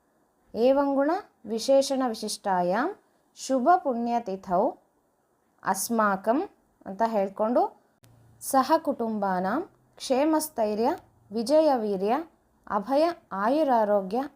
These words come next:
ಐಶ್ವರ್ಯಾಭಿವೃದ್ಧ್ಯರ್ಥಂ ಸಮಸ್ತ ದುರಿತೋಪ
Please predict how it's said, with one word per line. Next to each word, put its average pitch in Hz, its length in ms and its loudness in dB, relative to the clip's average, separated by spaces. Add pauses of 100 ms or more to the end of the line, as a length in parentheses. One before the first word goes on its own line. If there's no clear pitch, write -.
ಐಶ್ವರ್ಯಾಭಿವೃದ್ಧ್ಯರ್ಥಂ 202 1400 -2 (480)
ಸಮಸ್ತ 262 600 0 (360)
ದುರಿತೋಪ 254 600 2